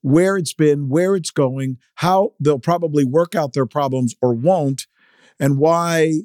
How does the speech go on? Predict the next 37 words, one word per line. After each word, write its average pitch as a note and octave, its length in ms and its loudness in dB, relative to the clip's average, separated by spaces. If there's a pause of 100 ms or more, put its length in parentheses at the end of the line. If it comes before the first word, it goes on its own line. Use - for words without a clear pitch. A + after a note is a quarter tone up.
the D3 340 0
whole E3 360 0
geopolitical F#3 680 -2
situation D#3+ 800 -2
has C#3+ 260 -4
to - 100 -12
do D3 320 0
with C#3 260 -2
trying C#3+ 380 -2
to C#3 100 -4
get C#3 240 -2 (100)
India E3+ 580 2 (280)
to C#3+ 100 -6
support D3 400 0
the D3 80 -4
West, F#3+ 400 0
but C3+ 120 0
they F#3 100 0
don't F3+ 160 0
want F#3 240 0
to D#3 140 0
because D3 240 -2
they D3+ 100 2
want D3+ 160 -2
to C#3 40 -2
stay D3 200 0
neutral G3+ 400 2
and F#3 180 0 (480)
blah, A3+ 320 2
blah, G#3+ 240 2
blah. D#3+ 340 0
So F3 200 0
it F#3 80 -2
was D#3+ 100 0
a E3+ 60 0
fascinating D#3 920 -2
conversation C3 720 -2